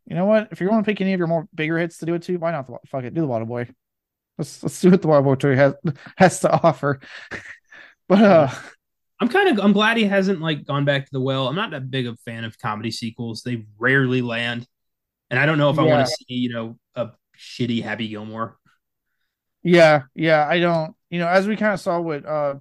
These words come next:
Speaker 1: thinking of it, just 'cause, again, Jim Carrey, how, how he was with sequels. Um, you know, yeah, personally, um, again, I didn't know, I, I, I, I didn't know this was gonna be a hot take, but as someone who does like the first A-, Ace Ventura,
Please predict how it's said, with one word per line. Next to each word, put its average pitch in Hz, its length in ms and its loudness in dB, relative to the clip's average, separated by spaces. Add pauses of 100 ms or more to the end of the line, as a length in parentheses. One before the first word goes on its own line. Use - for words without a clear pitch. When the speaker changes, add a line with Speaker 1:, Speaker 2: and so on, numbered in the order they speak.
Speaker 1:
thinking 165 160 -6
of 151 120 -6
it, 143 140 -6
just 147 200 -12
'cause, 160 180 -4
again, 151 320 -4
Jim 156 160 -4
Carrey, 143 260 0
how, 131 360 -2
how 139 180 -4
he 135 160 -6
was 135 260 -4
with 135 140 -12
sequels. 127 580 -8 (500)
Um, 135 640 -2 (360)
you 165 80 -2
know, 170 100 0
yeah, 175 340 4
personally, 170 640 -4
um, 139 560 -8 (140)
again, 151 340 -4
I 147 160 -2
didn't 143 240 -4
know, 147 380 -2
I, 135 320 -4 (180)
I, 131 120 -6
I, 123 340 -8 (180)
I - 40 -10
didn't 131 200 0
know 147 360 0
this 143 180 -4
was 151 40 -2
gonna 147 140 0
be 143 60 0
a 143 80 2
hot 151 220 0
take, 196 280 2
but 135 200 0
as 135 200 -2
someone 147 200 -4
who 151 80 -2
does 151 280 0
like 175 140 -6
the 165 80 -10
first 165 320 -6
A-, 160 280 -6
Ace 170 200 -6
Ventura, 170 480 0